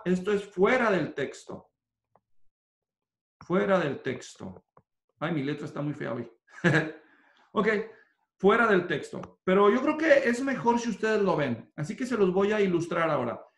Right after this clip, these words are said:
Simplemente se los he descrito de manera resumida. Los pasos para diagramar es, primero identifica los componentes y después construye el diagrama. Ahora veamos esto en detalle, ¿sí?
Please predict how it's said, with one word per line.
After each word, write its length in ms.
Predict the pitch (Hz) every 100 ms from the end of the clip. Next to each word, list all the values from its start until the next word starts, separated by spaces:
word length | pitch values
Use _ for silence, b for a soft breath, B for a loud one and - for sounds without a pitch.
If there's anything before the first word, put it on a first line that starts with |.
| b _
Simplemente 640 | 220 226 240 233 226 233
se 120 | 214
los 180 | 180 180
he 60 | 196
descrito 640 | 196 196 196 226 220 -
de 160 | 147 160
manera 480 | 156 165 185 202 -
resumida. 720 | 165 156 151 135 117 - _ _ _
Los 220 | 131 123
pasos 420 | - 190 208 185
para 220 | - 175 151
diagramar 540 | 147 143 151 190 208
es, 180 | 233 226 _ _ _ _
primero 380 | 139 156 190 202
identifica 560 | 170 147 - 165 196
los 160 | 185 180
componentes 1000 | 175 170 180 190 196 214 220 214 - _ _ _
y 100 | 143
después 480 | 147 151 175 190 185
construye 680 | - 151 127 151 160 165 165
el 160 | 151 139
diagrama. 500 | 131 120 107 104 -
Ahora 260 | 151 202 214
veamos 360 | 233 254 247
esto 280 | 226 226 226
en 100 | 214
detalle, 520 | 180 160 127 101 95 _ _ _
¿sí? 400 | - 220 - -